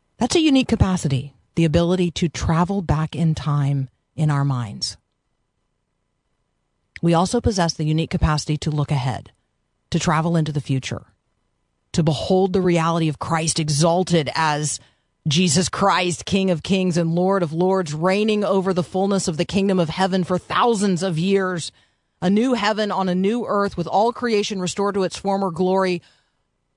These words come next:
Yes, lost for a time in sin right now, but redeemed in Christ Jesus forevermore. Can you see it? Can you go there? Do you long for it?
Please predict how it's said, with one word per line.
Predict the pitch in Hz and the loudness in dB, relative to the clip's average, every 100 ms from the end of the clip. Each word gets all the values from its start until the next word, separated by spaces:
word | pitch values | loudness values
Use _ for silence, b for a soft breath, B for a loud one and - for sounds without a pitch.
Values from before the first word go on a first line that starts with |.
| _ | _
Yes, | - 202 277 294 | -4 -2 0 -2
lost | 196 208 240 | -2 -2 -4
for | - 285 | -2 -2
a | |
time | 226 190 185 | -2 0 2
in | 160 156 | 2 0
sin | - 143 127 | 0 -2 0
right | 131 135 | 0 0
now, | 127 117 | -2 -4
but | 123 185 | -2 0
redeemed | 202 190 254 320 | 0 2 2 2
in | 294 | 0
Christ | 226 196 196 - | 0 0 0 0
Jesus | 170 160 151 | -2 0 -2
forevermore. | - 156 160 156 147 139 - | -2 -2 0 0 0 -2 -4
Can | - 226 214 | -2 0 0
you | 180 185 | 0 -2
see | - 208 180 | 0 0 0
it? | 123 - - _ - | 0 -6 -20 _ -2
Can | 220 214 | 0 2
you | 196 202 | 2 0
go | 170 180 180 | 2 4 4
there? | 170 165 127 - - - | 2 0 -2 -8 -18 -4
Do | 170 247 | 0 2
you | 220 226 | 2 2
long | 208 185 180 196 | 4 4 4 0
for | - 156 117 | -2 -2 -2
it? | 113 - | -6 -12